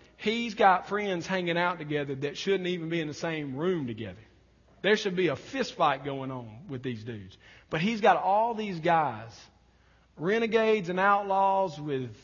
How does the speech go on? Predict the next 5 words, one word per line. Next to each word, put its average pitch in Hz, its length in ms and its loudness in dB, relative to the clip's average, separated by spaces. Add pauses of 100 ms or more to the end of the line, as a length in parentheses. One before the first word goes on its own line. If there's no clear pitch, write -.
(1300)
organized, 180 1040 0
you 160 160 -6
know, 139 380 -4 (140)
perfectionist 175 920 0 (480)
Dave. 127 380 2